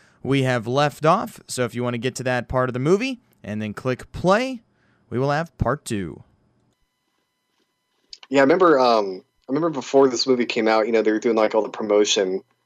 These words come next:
Speaker 2: I remember, like, uh, I forget what T V show was like, you know, "Oh, we're gonna show a clip from the movie," and it was a whole big thing. And this was the clip they showed.
Speaker 1: Mm.
Speaker 2: And, like, I remember just being, like, not even knowing what to think of it. Like, his voice was so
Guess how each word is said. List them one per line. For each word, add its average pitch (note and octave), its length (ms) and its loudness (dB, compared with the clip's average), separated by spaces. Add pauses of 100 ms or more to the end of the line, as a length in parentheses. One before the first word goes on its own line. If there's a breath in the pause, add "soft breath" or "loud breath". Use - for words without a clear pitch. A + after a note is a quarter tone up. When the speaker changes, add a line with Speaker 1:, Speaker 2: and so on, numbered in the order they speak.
(240)
Speaker 2:
I A2 40 -2
remember, A2+ 500 4
like, - 260 2
uh, G#2+ 180 2
I F#2+ 40 0
forget B2+ 300 0
what G2+ 120 0
T A#2 140 -8
V G#2 140 -2
show G2 500 2
was A2 180 -2
like, G2 140 2
you B2+ 80 4
know, G#2+ 160 6
"Oh, D3+ 140 4
we're B2+ 140 -4
gonna B2+ 100 -2
show B2 200 -2
a A2 60 -2
clip B2+ 220 -4
from B2+ 100 -6
the A2+ 80 -6
movie," A#2 220 -2
and G#2 60 -2
it G#2 40 0
was G2 120 -4
a G2+ 40 0
whole A#2 140 2
big G#2+ 180 2
thing. G2+ 380 -2 (480)
And A2+ 100 0
this B2 180 2
was B2 180 -2
the G#2+ 60 -2
clip A#2+ 220 0
they G#2 160 4
showed. G2+ 540 2 (180)
Speaker 1:
Mm. G#2 380 -6 (140)
Speaker 2:
And, C3 140 0
like, B2+ 140 4
I C3+ 40 6
remember D#3+ 280 4
just B2 220 -4
being, B2+ 100 6
like, A2 200 2
not C#3+ 160 2
even C3 180 2
knowing B2+ 220 4
what A#2+ 100 -2
to A#2+ 80 -10
think D3+ 320 -2
of F#2+ 100 0
it. F#2+ 140 -4
Like, G2+ 100 -2
his - 200 -4
voice C3+ 380 4
was A#2+ 140 -4
so A#2 480 6